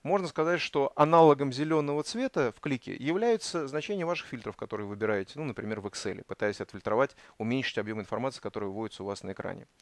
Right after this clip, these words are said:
А, соответственно, белым цветом то, что вы видите в Клике, это те данные, которые у вас остаются в вашей, например, таблице в результате применения фильтров в том же Excel.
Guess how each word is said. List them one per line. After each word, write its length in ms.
А, 180
соответственно, 420
белым 300
цветом 320
то, 80
что 200
вы 40
видите 240
в 40
Клике, 500
это 500
те 140
данные, 280
которые 400
у 100
вас 180
остаются 720
в 80
вашей, 280
например, 340
таблице 440
в 60
результате 480
применения 480
фильтров 420
в 40
том 160
же 100
Excel. 400